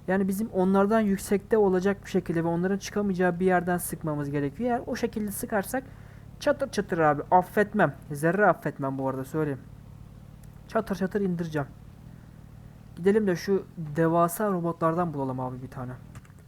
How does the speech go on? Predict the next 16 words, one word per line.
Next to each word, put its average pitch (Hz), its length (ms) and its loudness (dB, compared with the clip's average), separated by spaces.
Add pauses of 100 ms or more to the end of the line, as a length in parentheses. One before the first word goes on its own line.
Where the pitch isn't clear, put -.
(720)
Yol, 220 300 2
yolun 220 240 2
sonuna 247 340 0
geldim 247 380 2
arkadaşlar. 208 680 0 (180)
Burası 202 400 0
yolun 202 280 2
sonu. 196 360 0 (1080)
Buradan 202 260 4
sonrasında 190 680 2
artık 208 340 0 (180)
devasa 170 640 4
robotlarımız 214 640 2
olması 170 400 2
gerekiyor 151 460 -2
eğer 165 440 0